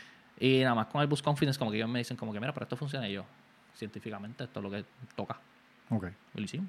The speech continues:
Speaker 1: Y todos se sintieron súper bien. Todos los que hicieron eso después de eso me dijeron, como que, "Ah, no, sentí que me ayudó". So,
Speaker 2: Durísimo.
Speaker 1: es importante tenerlo ahí, tener una guía estable de
Speaker 2: Tener nutricionista,
Speaker 1: Exacto.
Speaker 2: exacto. Entonces, la última, ya la, ya la hablamos. Así que, básicamente, que comer para metas de performing versus beta-,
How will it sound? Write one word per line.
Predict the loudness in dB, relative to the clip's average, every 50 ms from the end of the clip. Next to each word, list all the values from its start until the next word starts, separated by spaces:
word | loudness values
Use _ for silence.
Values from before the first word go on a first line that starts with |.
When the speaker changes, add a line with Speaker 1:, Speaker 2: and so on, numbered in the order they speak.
| -8 -12 -6 -2
Speaker 1:
Y | -2 0 -2 -2 -6 -12 -20 -20 -20 _ 0
todos | 6 6 6 8
se | 8
sintieron | 8 8 8 8 6
súper | 6 6 6 6
bien. | 6 4 4 4 2
Todos | 4 2
los | 4 4
que | 4 4
hicieron | 4 4 2 0 0 0
eso | -2 -2 -2
después | -4 -2 -2 -4
de | -2
eso | -2 -2
me | -2
dijeron, | -2 -4
como | -4 -6 -6
que, | -6
"Ah, | -6 -6 -8
no, | -10 -12 -14 -16 -20
sentí | -18 -18 -14 -12 -10 -8
que |
me | -8 -8
ayudó". | -8 -10 -12 -18 -20 -20 -20 -20 -20 -20 -20 _ -20 -20 -20 -20 -20 -20 -20 -20 -20 -20 -18 -10 -4
So, | -2 -2
Speaker 2:
Durísimo. | 0 2 2
Speaker 1:
es | 2 4
importante | 4 4 4 4 4 2 0 2
tenerlo | 0 0 0 2 2 4
ahí, | 4 4 4
tener | 2 2 2
una | 2 2
guía | 2 2 2 0
estable | 0 0 -2 0 0 2 0 0 0 -2
de | -2 -2 -4 -4 -6 -10 -20 -10 -2 2
Speaker 2:
Tener | 4 6 6
nutricionista, | 6 6 4 2 2 0 0 -2 -4
Speaker 1:
Exacto. | -6 -4 -4 -4 -6 -6
Speaker 2:
exacto. | -8 -12 -18 -20 -20 -20 -20 -16 -6 2 4
Entonces, | 4 6 6 8 8 10 10
la | 10 8
última, | 8 8 8 8 8 6 4 2
ya | 6 8 10
la, | 10 10 8 8
ya | 8 8 10
la | 10
hablamos. | 10 10 10 8 8 6 4 0 -2
Así | -2 2 4 6
que, | 8 8 8 8 8 8 6 6 4 2 2
básicamente, | 2 4 6 8 8 8 8 6 6
que | 6 6 4 4 2 -6 -18 -4 4
comer | 6 8 8 8 8 10
para | 10 10 10 12
metas | 10 10 10 8 8 8
de | 8 8
performing | 8 6 6 6 6 6 8 8 6 6 6 6 4 4
versus | 4 4 2 2 0 -2 0
beta-, | 2 2 4 4 2 2